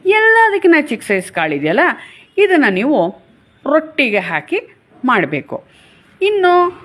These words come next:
ಹುಳು ಹತ್ತಿರೋ ಕಾಳನ್ನ ಬಿಸಾಕ್ಬೇಕು. ಹಿಂದೇನೂ ಒಂದ್ಸಲ ಈ, ಇದೇ ಥರ ವಿಡಿಯೋ ಮಾಡಾಕಿದ್ದೆ. ಆವಾಗ ನನಗೆ ಮೂರು ಮತ್ತೊಂದು ಜನ ಫಾಲೋವರ್ಸ್ ಇದ್ರು. ಹೊಸ್ದಾಗಿ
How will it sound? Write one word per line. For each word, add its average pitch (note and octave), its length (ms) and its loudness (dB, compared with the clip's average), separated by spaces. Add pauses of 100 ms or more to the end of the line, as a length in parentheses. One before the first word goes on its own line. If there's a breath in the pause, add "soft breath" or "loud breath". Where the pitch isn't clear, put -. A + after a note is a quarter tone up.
(100)
ಹುಳು E4 240 2
ಹತ್ತಿರೋ C#4 400 0
ಕಾಳನ್ನ F3+ 320 -2 (120)
ಬಿಸಾಕ್ಬೇಕು. D3 640 -6 (720 loud breath)
ಹಿಂದೇನೂ G3 500 -2
ಒಂದ್ಸಲ B3+ 460 0 (480 loud breath)
ಈ, A3+ 200 -2
ಇದೇ A#3+ 160 0
ಥರ G#3 240 0
ವಿಡಿಯೋ G#3 320 0
ಮಾಡಾಕಿದ್ದೆ. E3+ 920 -4
ಆವಾಗ D4 240 0
ನನಗೆ C#4 300 0
ಮೂರು B3 360 0
ಮತ್ತೊಂದು A3 380 -2
ಜನ F#3+ 160 -2
ಫಾಲೋವರ್ಸ್ D#3 560 -2
ಇದ್ರು. C#3+ 200 -4 (320 loud breath)
ಹೊಸ್ದಾಗಿ F4+ 840 -2